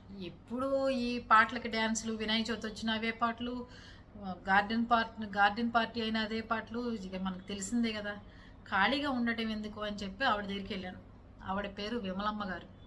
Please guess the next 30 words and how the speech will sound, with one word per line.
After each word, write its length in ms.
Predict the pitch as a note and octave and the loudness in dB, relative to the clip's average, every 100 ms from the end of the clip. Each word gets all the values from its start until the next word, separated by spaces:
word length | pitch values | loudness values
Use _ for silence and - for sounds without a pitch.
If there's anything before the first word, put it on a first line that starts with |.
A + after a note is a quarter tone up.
| - - - - - - - - - - - - - - - - | -20 -20 -20 -20 -20 -20 -20 -18 -18 -20 -20 -20 -20 -20 -20 -12
సరే, 640 | - B3 B3 A#3+ A3+ A3+ - - | -2 0 2 0 -2 -4 -10 -14
విమలమ్మ 460 | A3 G#3 A3 A3+ A3+ | -12 -6 -2 0 0
గారి 220 | A3 G#3+ | -2 -4
దగ్గరికి 220 | G3+ F#3+ | -6 -8
వెళ్ళి, 560 | F#3+ F#3+ A#3 A3 G#3 - - | -6 -4 -4 -4 -8 -12 -4
ఆవిడ 180 | F#3 G#3 F#3+ | -4 -4 -4
తర్వాత 380 | F#3+ A3+ C4+ A#3 | 2 2 2 -4
చెప్పారు 240 | G3+ F#3+ | -4 -6
ఆవిడ 200 | E3+ F3 | -6 -8
పేరు 140 | F#3 G3 | -8 -6
విమలమ్మ 360 | F#3 F3+ F3+ | -8 -10 -10
గారు 120 | E3+ | -12
అని. 80 | - - - - - - - - - | -16 -16 -20 -20 -20 -20 -20 -18 -6
"అమ్మా, 300 | G3+ D#4 F4+ | 0 2 2
మీరు 220 | B3+ B3 | -2 -2
ఎందుకు 400 | A3 A#3 C4+ C4+ | 0 0 -2 -4
ఇక్కడ 200 | C4 A3 | -4 -4
పని 280 | G#3 G#3 A3 | -4 -4 -4
చేస్తున్నారు? 420 | G#3+ - G#3 G#3+ | -6 -6 -8 -8
మీకు 360 | B3+ G#3 G3 G3+ | -8 -8 -10 -10
ఈ 80 | G3 | -6
తోట 240 | G3+ G#3+ | -4 -4
మీద?" 280 | A3 G3 F#3+ | -4 -4 -4
అంటే, 240 | F#3 F#3+ | -4 -4
"కాదమ్మా." 520 | F#3+ F#3 F3 F3+ - - - - - - - - - | -6 -6 -6 -10 -12 -16 -16 -18 -18 -20 -20 -16 -8
"ఎందుకు 280 | A#3 B3+ D4 | -4 -4 -4
ఇక్కడ 160 | C#4 | -4
పని 280 | A#3+ G#3 G#3 | -2 -4 -4
చేస్తున్నారు?" 520 | G#3 G3+ G#3 F#3+ F#3 | -4 -4 -6 -6 -6
అంటే, 720 | F#3 F3+ F#3 G3 G3+ F#3 F3+ | -8 -10 -12 -10 -10 -10 -10